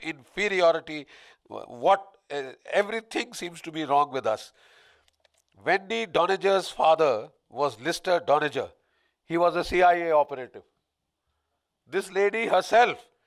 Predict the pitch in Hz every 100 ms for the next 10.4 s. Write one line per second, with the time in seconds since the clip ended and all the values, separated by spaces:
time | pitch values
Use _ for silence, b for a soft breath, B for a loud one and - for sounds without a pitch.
0 | _ _ _ _ _ - 170 202 - -
1 | - - 170 175 175 156 151 - 180 196
2 | 202 208 220 233 b b b b 151 151
3 | 151 208 214 _ _ - 175 190 - 175
4 | 175 165 - 190 202 147 110 _ _ _
5 | _ _ _ _ - - 135 139 139 170
6 | 165 156 151 151 180 185 170 156 170 185
7 | 185 180 170 - 147 151 170 190 214 208
8 | b b - 139 160 202 190 175 170 165
9 | 185 180 185 - 196 190 165 - 139 170
10 | 185 190 190